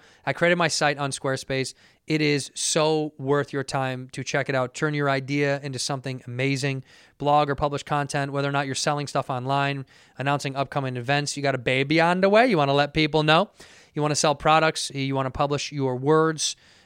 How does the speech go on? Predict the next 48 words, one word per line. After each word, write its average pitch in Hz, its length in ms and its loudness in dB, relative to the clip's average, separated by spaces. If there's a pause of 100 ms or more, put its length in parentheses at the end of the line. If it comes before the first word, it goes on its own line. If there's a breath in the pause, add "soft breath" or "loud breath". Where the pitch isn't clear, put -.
(120)
Uh, 127 640 2
whatever 175 340 4
you 196 100 0
wanna 180 160 2
do, 143 460 0
if 143 100 -4
you 165 100 -2
are 151 100 0
looking 156 400 -2
to 156 120 -6
create 135 580 -2 (300 soft breath)
a 139 60 -2
website, 131 520 0
Squarespace 131 680 -4
is 135 260 -2
the 127 100 -4
way 127 140 -2
to 123 80 -4
do 127 200 0
it. 131 140 -6 (180)
It's 135 140 -10
extremely 156 460 -4
powerful 139 380 0
e-commerce 135 440 -6
functionality. 135 540 -4
It 131 60 -4
lets 143 180 -4
you 151 80 -4
sell 156 260 0
stuff 147 200 -4
online. 180 480 4 (520 soft breath)
There's 151 120 -4
incredible 160 340 0
templates 156 360 -2
that 139 100 -6
they've 151 160 0
created 147 320 -2
for 143 80 -6
you, 139 320 0 (180)
and 185 140 0
they 196 60 2
can 180 160 0
work 175 200 2
with 165 300 0
stuff - 300 -2
you 165 120 0
already 151 220 4
know. 147 300 2